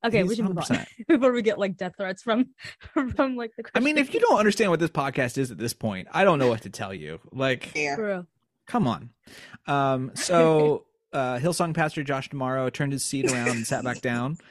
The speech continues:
Speaker 2: and he said, "Hey, y'all, uh, let's talk a little bit about Smart Hulk doing a meet and greet." Um,
Speaker 3: <laughs> But that wasn't even Smart Hulk. That was Quantum Suit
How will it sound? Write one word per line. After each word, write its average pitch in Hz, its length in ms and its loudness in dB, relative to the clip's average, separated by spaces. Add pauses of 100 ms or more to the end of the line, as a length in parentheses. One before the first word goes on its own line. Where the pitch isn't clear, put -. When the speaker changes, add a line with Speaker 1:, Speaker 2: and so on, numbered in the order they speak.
(300)
Speaker 2:
and 139 100 -6
he 135 40 -2
said, 131 200 -2
"Hey, 185 240 2
y'all, 131 580 2
uh, 135 120 -6
let's 151 160 0
talk 160 180 2
a 156 60 -2
little 135 160 4
bit 127 160 0
about 107 240 -2
Smart 113 320 -4
Hulk 107 400 -4
doing 120 200 -2
a 95 60 -4
meet 113 220 -6
and 107 80 -8
greet." 95 280 -6 (460)
Um, 113 320 0
Speaker 3:
<laughs> - 220 -8
But 262 80 -12
that 339 120 2
wasn't 453 220 2
even 311 180 0
Smart 269 420 -6 (100)
Hulk. 320 320 -4
That 247 100 -4
was 330 140 -8
Quantum 262 640 -6
Suit - 340 -8